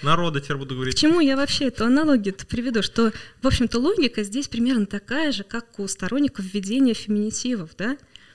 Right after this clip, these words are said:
Speaker 2: Вот они думают, что мы сейчас введём феминитивы, будем называть всех женщин с помощью феминитивов, и тогда их, наконец, заметят,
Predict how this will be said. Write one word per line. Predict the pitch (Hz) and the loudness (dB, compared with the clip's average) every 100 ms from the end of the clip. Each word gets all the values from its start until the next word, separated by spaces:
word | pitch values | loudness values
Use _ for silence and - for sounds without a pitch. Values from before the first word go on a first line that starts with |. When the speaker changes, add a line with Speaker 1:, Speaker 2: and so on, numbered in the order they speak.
| _ | _
Speaker 2:
Вот | 190 208 | -8 0
они | 240 | 0
думают, | 247 254 214 185 | 2 0 0 -2
что | - | -4
мы | 202 269 | -2 -2
сейчас | 220 - 226 - - _ - | -4 -2 -2 -2 -6 _ -8
введём | 208 233 220 185 | -4 0 0 0
феминитивы, | - 180 165 - 311 392 247 | 0 -2 -2 -2 0 0 0
будем | 208 254 196 | -2 0 0
называть | 196 202 220 185 | 0 -2 -4 -6
всех | - 208 | -6 -4
женщин | 202 214 175 - | -2 -2 -2 -6
с | - | -4
помощью | 196 170 - - | -4 -4 -6 -2
феминитивов, | 190 180 - 330 - | -2 0 -2 -4 -2
и | |
тогда | 185 175 185 | -4 -2 -4
их, | 196 | -4
наконец, | - 185 180 - | -4 -2 -2 -4
заметят, | 170 180 269 285 185 | -2 2 2 2 -4